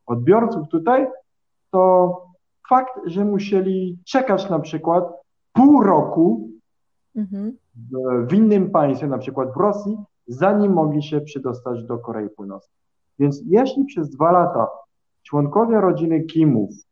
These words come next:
Speaker 1: elity, dyplomaci, biznesmeni z Korei Północnej mają zakaz wjazdu do Korei Północnej, ciężko mi jest sobie wyobrażać,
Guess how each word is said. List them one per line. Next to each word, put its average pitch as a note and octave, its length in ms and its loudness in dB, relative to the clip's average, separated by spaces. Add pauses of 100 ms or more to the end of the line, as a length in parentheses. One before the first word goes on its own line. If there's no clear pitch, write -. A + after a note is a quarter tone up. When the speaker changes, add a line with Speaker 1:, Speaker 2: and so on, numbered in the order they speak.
(160)
Speaker 1:
elity, C#3+ 580 2
dyplomaci, C#3+ 680 0
biznesmeni C#3 680 -4
z - 80 -14
Korei C#3+ 240 0
Północnej C#3+ 400 -6 (380)
mają C#3+ 260 4
zakaz F3+ 340 2
wjazdu D#3+ 260 2
do D3+ 140 0
Korei C#3+ 280 0
Północnej, C3+ 540 -4 (420)
ciężko C4 480 0
mi G#3 160 2
jest F3+ 160 0
sobie F3+ 240 2
wyobrażać, D#3+ 640 2